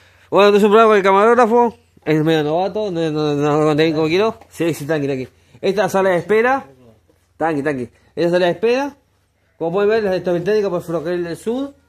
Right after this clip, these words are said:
así pueden ver, Ferrocarril del Sur es británica. La sala del jefe, la grabamos ya. Acá va la campana, Mauro, acá va la campana.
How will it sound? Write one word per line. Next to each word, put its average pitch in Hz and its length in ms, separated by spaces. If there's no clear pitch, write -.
así - 140
pueden 147 220
ver, 208 260
Ferrocarril 147 340
del 147 100
Sur 190 200
es 180 120
británica. 190 580
La 127 140
sala 147 220
del 147 100
jefe, 226 480
la 135 260
grabamos 170 440
ya. 233 240
Acá 143 280
va 139 120
la 135 100
campana, 240 480
Mauro, 220 280
acá 147 160
va 143 140
la 139 100
campana. 214 540